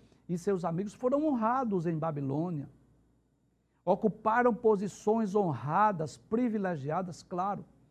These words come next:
mas isso foi uma consequência. Isso foi um resultado, isso foi uma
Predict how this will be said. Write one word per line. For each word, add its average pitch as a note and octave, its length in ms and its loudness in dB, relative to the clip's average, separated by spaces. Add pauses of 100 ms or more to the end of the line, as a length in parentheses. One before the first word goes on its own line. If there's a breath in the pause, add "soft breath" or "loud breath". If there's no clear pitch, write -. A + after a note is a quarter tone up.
(140)
mas F3+ 240 2
isso G#3+ 220 0
foi G#3 180 4
uma C#4+ 380 4 (320)
consequência. A3 1080 -4 (800)
Isso G#3+ 280 2
foi A3+ 200 4
um D4+ 300 6 (160)
resultado, G3+ 960 -2
isso F#3+ 180 -2
foi G#3 220 4
uma C#4+ 380 4